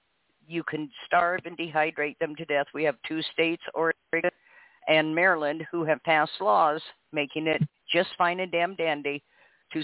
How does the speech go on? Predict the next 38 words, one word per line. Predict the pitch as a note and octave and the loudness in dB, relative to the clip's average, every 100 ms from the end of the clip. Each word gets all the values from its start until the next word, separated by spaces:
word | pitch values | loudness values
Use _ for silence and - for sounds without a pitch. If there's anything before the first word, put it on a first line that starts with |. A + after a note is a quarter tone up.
| - | 0
starve | F3 F3+ F#3 F#3+ | 2 2 0 -6
and | F#3+ | -6
dehydrate | E3+ E3 D#3+ D#3 D3+ D#3 | -2 -2 -2 -2 -2 -4
people | _ F#3 | _ -6
with | E3 D#3+ | -4 -4
mental | E3 E3+ G#3+ A#3 | 0 -2 -2 -2
illness | F3 E3 D3 D3 - - _ _ _ _ _ _ - | 0 0 -2 -8 -10 -20 _ _ _ _ _ _ -4
or | D#3+ | -2
dementia | D3+ E3 F3+ F3 D3 D3 - - - | 0 2 2 2 0 0 -4 -12 -8
to | |
death | E3+ G3 D3+ - - _ - | 0 2 2 -4 -20 _ -10
because | E3 D3+ D3 A#2+ | -4 -2 -2 -4
the | - | 0
cost | F#3+ A3+ - | 4 4 2
of | - | -10
caring | - G#3+ A3 D3 | -4 -2 -2 -4
for | - D#3 | -4 -2
them | C#3+ | -2
is | B2 B2+ - | -4 -8 -4
just | B3+ B3+ - - - | -2 -4 -8 -10 -8
too | G3+ F3 | -8 -10
much. | D3 C#3 - - - - _ - - - - _ _ _ _ _ | -8 -4 -4 -4 -8 -8 _ -20 -20 -20 -20 _ _ _ _ _
But | D#3 | -2
this | C#4+ - | -2 -2
was | A#3 - | -4 -4
the | |
case | F#3 G3+ G3 - | -2 0 0 -4
that | - - | -10 -2
set | G3 F#3 | -2 -2
the | E3 - | -6 -6
standard. | F3 E3 D3+ B2+ A#2+ - _ _ _ _ _ _ _ _ _ | -2 -2 -4 -10 -14 -20 _ _ _ _ _ _ _ _ _
Everything | - F3 G3+ G#3 G#3 | -2 0 -2 -4 0
that | F#3 | 0
has | F3 E3+ - | 0 -4 -2
come | F#3 | 0
down | F3 E3+ | 2 2
the | F3+ | 0
road | E3 E3 | -2 -2